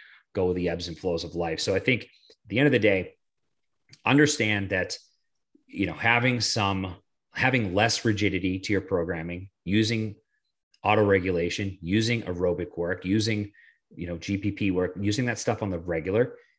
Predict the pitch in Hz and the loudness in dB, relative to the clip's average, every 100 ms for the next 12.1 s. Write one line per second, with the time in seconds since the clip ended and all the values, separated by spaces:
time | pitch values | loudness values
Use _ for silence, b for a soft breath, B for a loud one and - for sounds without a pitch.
0 | b _ 110 98 87 113 104 95 87 95 | b _ 0 2 2 0 0 0 -2 -2
1 | 95 87 101 85 - 113 101 85 - _ | -2 -2 -2 -4 0 2 2 2 -4 _
2 | _ - 98 85 90 - 113 95 - 82 | _ -6 -4 -4 -6 -6 -4 -4 -4 -4
3 | - 76 92 - 85 78 73 78 64 64 | -4 -6 -2 -2 -2 -6 -4 -4 -6 -10
4 | - b b b - 107 101 92 - 101 | -18 b b b -2 2 2 0 -2 0
5 | 147 185 175 - 123 117 110 107 113 110 | 2 2 4 6 6 6 2 -2 -2 0
6 | 120 107 95 101 90 92 - - 85 - | 0 2 2 2 0 -6 -10 -10 -8 -4
7 | 101 - 85 - 95 78 80 B B B | -4 -4 -8 -6 -6 -6 -12 B B B
8 | B - 127 160 165 151 156 143 110 101 | B -2 2 8 8 8 8 4 4 2
9 | 127 131 117 120 117 - 107 101 104 95 | 2 2 2 4 2 2 2 4 2 2
10 | 92 - - 107 107 101 95 87 87 95 | 0 -4 -2 0 0 0 -2 -2 -2 -4
11 | - - - 90 98 87 - 92 95 95 | -6 -12 -8 -4 -4 -4 -6 0 2 2